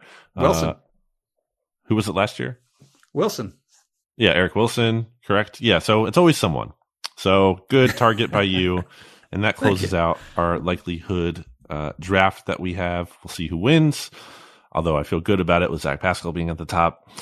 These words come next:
Speaker 1: Um,
Speaker 2: Yeah, it's not good.
Speaker 1: <laughs> and
Speaker 2: They're
Speaker 1: if he
Speaker 2: definitely
Speaker 1: isn't, I,
Speaker 2: signing that guy.
Speaker 1: I kinda have
Speaker 2: We
Speaker 1: my
Speaker 2: all, we all
Speaker 1: bases
Speaker 2: know that, right?
Speaker 1: Probably, yeah. And if, uh, so who are the names that we didn't get to? I'll, I'll run so, th-, through some of mine, Jimmy.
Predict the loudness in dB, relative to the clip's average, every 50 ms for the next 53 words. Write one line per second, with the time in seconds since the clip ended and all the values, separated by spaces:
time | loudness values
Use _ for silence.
0 | -20 -12 -2 2 4 4 4 4 4 4 4 2 0 -2 -4 -6 -10 -12 -12 -12
1 | -12 -12 -14 -16 -18 -18 _ -4 -2 -2 -2 -2 -6 -4 2 2 2 2 2 -6
2 | -6 -6 -6 -6 -8 -8 -8 _ -20 -20 -20 -20 -20 -20 _ _ _ -8 -4 0
3 | 0 2 4 4 4 4 2 0 -2 -2 0 0 0 0 -2 -6 -10 -14 -14 -12
4 | -12 -12 -12 -12 -12 -6 -4 -2 0 2 2 4 4 4 4 4 2 4 2 2
5 | 0 -2 -4 -6 -6 -8 -8 -8 -8 -8 -10 -12 -14 _ _ _ _ -12 -2 2
6 | 4 4 4 4 0 -2 -4 -6 -6 -8 -6 -2 -2 -2 -2 -4 -8 -12 -6 -4
7 | -2 -2 -2 -4 -8 _ -4 0 2 4 6 6 6 4 2 0 -6 _ -2 0
8 | 0 0 0 -2 2 4 4 6 6 4 4 4 4 4 4 2 2 2 2 2
9 | 2 2 0 -6 -4 -2 -2 -2 -2 -2 -4 -4 -4 -4 -2 0 0 0 0 -2
10 | -2 -2 -2 -2 2 0 0 2 2 2 0 0 -2 -6 -8 -8 -4 -2 -2 -2
11 | -2 -4 -6 -4 2 2 2 2 2 0 0 2 2 2 2 2 0 0 -2 -2
12 | -2 -2 -4